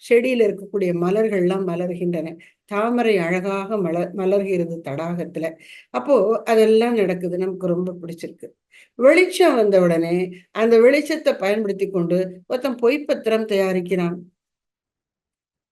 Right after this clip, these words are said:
அப்ப அவன் பொய்ப்பத்திரம் தயாரிக்கிறதுக்கும் இந்த வெளிச்சம் உதவி செய்கிறது. ஒருத்தன் பூஜை பண்றான்,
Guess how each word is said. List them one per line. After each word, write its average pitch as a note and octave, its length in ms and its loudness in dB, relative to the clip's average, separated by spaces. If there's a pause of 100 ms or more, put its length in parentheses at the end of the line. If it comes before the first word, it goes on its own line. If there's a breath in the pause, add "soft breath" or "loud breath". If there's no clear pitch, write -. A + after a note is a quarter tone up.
(140)
அப்ப A3 280 0
அவன் G#3 220 2
பொய்ப்பத்திரம் C#4 640 2
தயாரிக்கிறதுக்கும் B3 720 0
இந்த D#4 200 4
வெளிச்சம் B3+ 500 0
உதவி A3+ 300 -2
செய்கிறது. F#3 680 -4 (240 loud breath)
ஒருத்தன் D4+ 420 2
பூஜை D#4+ 340 -2
பண்றான், A3 460 -2